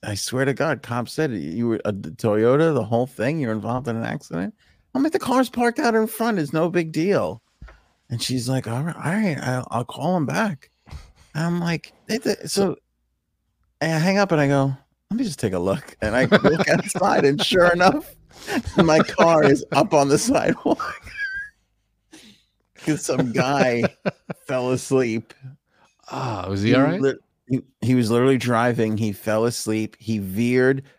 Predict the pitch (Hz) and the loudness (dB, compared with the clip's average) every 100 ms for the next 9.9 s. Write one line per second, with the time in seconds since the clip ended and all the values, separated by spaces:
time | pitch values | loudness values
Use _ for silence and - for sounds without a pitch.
0 | _ - 123 143 156 165 151 139 135 131 | _ -6 0 0 2 0 2 2 2 2
1 | 123 117 117 120 123 120 113 110 - 110 | 0 0 0 0 -2 -2 -2 -2 -2 -2
2 | 110 - 95 95 - _ _ _ _ _ | -2 -2 -4 -6 -14 _ _ _ _ _
3 | 101 98 104 - - 110 107 107 104 107 | -6 -2 -4 -4 -8 -6 -4 -2 -2 -2
4 | 101 98 98 101 98 95 92 95 101 95 | -2 -2 -2 -2 -2 -2 -4 -4 -2 -4
5 | 90 101 92 - 90 87 92 95 95 90 | -2 -2 -2 -2 -4 -4 -6 -4 -2 -2
6 | 87 87 92 87 - - - 85 82 - | -2 0 -2 -2 -8 -18 -12 -12 -12 -14
7 | - _ - 98 87 85 - - 87 90 | -20 _ -10 -10 -8 -10 -10 -8 -4 -2
8 | 87 87 92 87 104 _ _ _ _ 101 | -4 -4 -4 -6 -8 _ _ _ _ -4
9 | 95 101 123 123 170 208 - 160 180 | -2 0 0 -2 -6 -8 -12 -10 -10